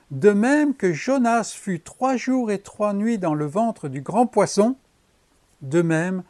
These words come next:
le Fils de l'homme sera trois jours et trois nuits dans le sein de la terre. Les hommes de Ninive se lèveront au jour du jugement avec cette génération et la condamneront,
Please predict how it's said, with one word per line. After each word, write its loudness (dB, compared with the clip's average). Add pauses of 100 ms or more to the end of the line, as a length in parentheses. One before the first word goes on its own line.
(320)
le -8
Fils -6
de -2
l'homme -2 (380)
sera -8
trois -4
jours -6 (460)
et -6
trois -2
nuits -4 (580)
dans 0 (500)
le -4
sein 0
de -2
la 0
terre. 0 (1000)
Les -2
hommes 4
de 4
Ninive 4
se -6
lèveront 2
au 4
jour -2
du -2
jugement 0
avec 0
cette -2
génération -2
et -2
la 0
condamneront, 0